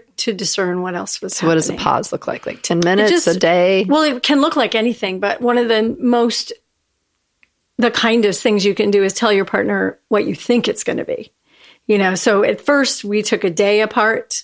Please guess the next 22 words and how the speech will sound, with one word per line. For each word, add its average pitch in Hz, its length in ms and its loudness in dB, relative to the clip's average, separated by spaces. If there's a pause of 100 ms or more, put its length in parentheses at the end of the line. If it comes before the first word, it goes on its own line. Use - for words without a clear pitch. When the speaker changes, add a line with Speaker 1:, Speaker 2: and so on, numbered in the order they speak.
(140)
Speaker 1:
and 190 200 0
we 190 120 0
both 196 320 -2
went 202 180 -2
and 190 100 -4
did 202 180 0
our 196 180 0
own 190 160 -2
things. 202 340 -2
And 208 140 0
I 202 100 0
did 214 240 0
rest. 208 540 0
I 190 80 0
did 196 260 0
need 196 240 0
rest. 233 500 -2
Speaker 2:
Mm-hmm. 175 420 -2 (360)
Speaker 1:
And 196 140 0
he 220 180 2
did 208 300 0
go 196 560 0